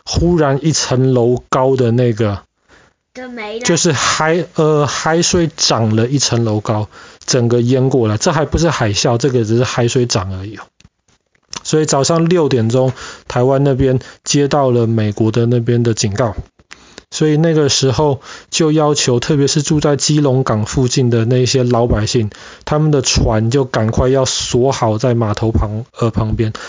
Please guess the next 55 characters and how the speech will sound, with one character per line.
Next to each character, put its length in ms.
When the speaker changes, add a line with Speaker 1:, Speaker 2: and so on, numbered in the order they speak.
Speaker 1:
老 180
百 180
姓 200
就 120
赶 200
快 160
逃 340
到 200
那 120
个 140
旁 240
边 120
的 80
山 240
上 200
去。 140
然 140
后 100
果 260
然 280
到 140
了 120
十 260
一 220
点 260
的 120
时 180
候， 240
基 220
隆 240
港 120
的 60
海 300
水 260
比 120
平 200
常 240
高 220
了， 180
不 100
是 340
四 240
公 180
尺 180
那 100
么 120
多， 200
但 100
是 120
高 220
了 120
快 180
两 180
公 200
尺。 180